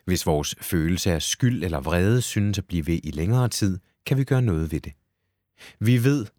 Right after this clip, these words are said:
når der er noget, der plager os. Måske ikke lige med det samme, men som regel ret hurtigt. Så snart vi bemærker, at vi føler os ilde til mode,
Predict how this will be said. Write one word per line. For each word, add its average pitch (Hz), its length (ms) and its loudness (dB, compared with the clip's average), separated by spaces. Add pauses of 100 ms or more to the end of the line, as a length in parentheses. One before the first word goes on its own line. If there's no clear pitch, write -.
når 113 120 2
der 104 80 4
er 98 60 4
noget, 90 260 4
der 92 60 2
plager 69 400 -4
os. - 340 -10 (300)
Måske - 220 -4
ikke 87 180 2
lige 85 240 0
med 95 140 2
det - 100 -12
samme, 98 320 2
men 110 200 0
som 113 160 -2
regel 135 320 -4
ret 104 300 -4
hurtigt. 87 460 -4 (680)
Så - 120 -4
snart 147 400 2
vi 123 120 2
bemærker, 113 640 4 (240)
at 101 160 -2
vi 98 60 0
føler 90 340 2
os 82 320 -2
ilde 104 220 2
til 104 160 -4
mode, 90 340 2